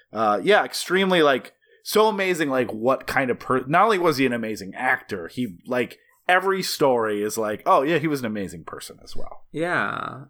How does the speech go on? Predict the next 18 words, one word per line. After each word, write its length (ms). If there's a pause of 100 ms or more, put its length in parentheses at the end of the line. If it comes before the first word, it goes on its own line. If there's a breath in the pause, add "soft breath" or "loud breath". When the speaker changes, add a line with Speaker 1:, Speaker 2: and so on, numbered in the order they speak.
Speaker 2:
And 120
it's 180
amazing 520
that 380
Brokeback 420
Mountain 400
gets 220
to 100
stand 520
as 160
this, 260
like, 220
stoic 720
icon 800
of, 300 (100)
of 180
cinema 400
history 720